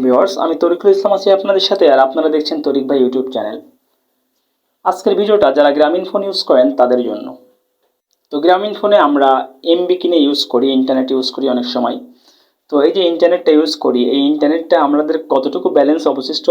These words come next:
আসে, এটা কীভাবে চেক করতে হয় আমি সেটা দেখাবো এখন। তবে সবার আগে ছোট্ট একটা অনুরোধ, আপনি যদি আমার চ্যানেলে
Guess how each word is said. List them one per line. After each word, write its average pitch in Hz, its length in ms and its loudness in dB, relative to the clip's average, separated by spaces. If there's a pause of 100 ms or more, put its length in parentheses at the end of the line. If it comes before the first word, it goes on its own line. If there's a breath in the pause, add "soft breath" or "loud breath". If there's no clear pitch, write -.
আসে, 131 160 -6
এটা 143 160 -4
কীভাবে 160 320 0
চেক 180 120 -4 (100)
করতে 196 200 -2
হয় 226 140 4
আমি 156 140 -4
সেটা 143 220 0
দেখাবো 123 240 0 (100)
এখন। 120 160 -10 (640 soft breath)
তবে 151 220 -4
সবার 175 220 2
আগে 185 180 0
ছোট্ট 165 180 0 (100)
একটা 175 200 -4
অনুরোধ, 147 260 0 (180)
আপনি 123 240 -8
যদি 165 200 -2
আমার 147 180 2
চ্যানেলে 160 260 -4